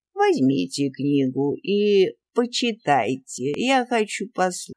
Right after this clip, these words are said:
Хорошо ли вы читаете?" Анна взяла французский роман, лежавший на столике, и прочла несколько строк. "Довольно. Вы слишком торопитесь. Я этого не выношу". Затем последовал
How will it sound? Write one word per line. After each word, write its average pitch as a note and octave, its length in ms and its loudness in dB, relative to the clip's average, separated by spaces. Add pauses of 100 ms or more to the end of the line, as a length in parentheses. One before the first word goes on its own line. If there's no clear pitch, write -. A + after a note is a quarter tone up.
(140)
Хорошо A3 800 2
ли A#3+ 220 0
вы C4+ 220 -4
читаете?" G#3+ 960 -2
Анна C#4+ 280 4
взяла A3+ 320 2
французский F#3 640 0
роман, D#3 480 2 (160)
лежавший D3+ 640 0
на C#3+ 140 0
столике, A#3+ 720 0 (120)
и A#3+ 180 2
прочла G3 580 0
несколько D#3+ 680 0
строк. B2 460 -4 (200)
"Довольно. B2+ 1000 0 (200)
Вы C4 260 2
слишком A#3+ 640 0 (220)
торопитесь. F3+ 680 2 (180)
Я E3+ 460 0 (120)
этого E3+ 640 0
не E3+ 320 0
выношу". E3+ 1000 -2 (160)
Затем F#3 420 0
последовал A3 800 2